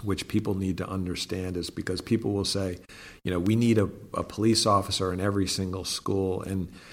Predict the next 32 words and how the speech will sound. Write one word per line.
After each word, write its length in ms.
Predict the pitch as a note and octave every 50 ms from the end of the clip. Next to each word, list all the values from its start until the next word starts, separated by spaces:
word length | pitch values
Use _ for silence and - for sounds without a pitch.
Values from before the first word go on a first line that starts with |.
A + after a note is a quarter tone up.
| - - - _ _ _ _ _
in 80 | G#2+ G#2
the 80 | G#2
District 420 | G#2 G#2+ C#3 D3+ D3+ - - D#3 C#3
of 120 | A2+ -
Columbia, 580 | - - G#2+ G#2 G#2 G2+ G2+ G2+ G2+ G2 F#2+ F#2+
that 420 | F#2+ F#2+ G2+ G2+ G2+ A2+ - -
may 340 | G#2+ G2+ G2+ G2+ G2+ G#2 G#2+
not 360 | G#2+ G2+ G2 G2 G2+ G2+ -
be 160 | - G2+ G2
as 260 | F#2+ F#2+ F#2+ F2+ -
necessary 800 | - F2+ F#2 F#2+ - - G2+ - - - G2 G2 G2 G2+ F#2 F#2
as 240 | - - F#2 F2 E2+
it 260 | F2 E2 - - -
might 500 | - E2+ F2 F2+ F#2 F#2 F#2+ F#2+ F#2 -
be 180 | - G2+ G2+ G2
in 100 | F#2 F2+
some 220 | F2 - G2+ G2
other 180 | F#2+ G2 F#2 F#2
jurisdictions. 760 | F2 - G#2 G2+ F#2+ F2 - - - F#2+ - - - F2+ F2+
If 100 | F#2+ F2+
you 100 | A2 B2
look 220 | C3+ C#3+ A#2+ - G#2
at 120 | - -
Parkland, 600 | - - G#2+ G#2+ G2+ - - - G#2 G#2 G2+ G2
Florida, 480 | - - - G2+ G2+ G2+ G2+ G#2 G2+ G2
for 260 | F#2+ - A2 G2+ G2+
example, 600 | G2+ F#2 F2+ F#2 G2+ G2+ G2+ F#2+ - G#2+ G#2 F#2+ - - - - - - - - - - - - - _ -
uh, 160 | - G2 -
Parkland, 640 | - - - B2+ - - - A#2+ A#2+ A#2 A2 F#2+
Florida 640 | - - G#2+ G#2+ G#2+ G#2 G#2+ G#2 G2+ G2 G2 G2+ -
is, 360 | - - F#2 G2 F#2+ F#2 G2+
and, 140 | F#2+ F#2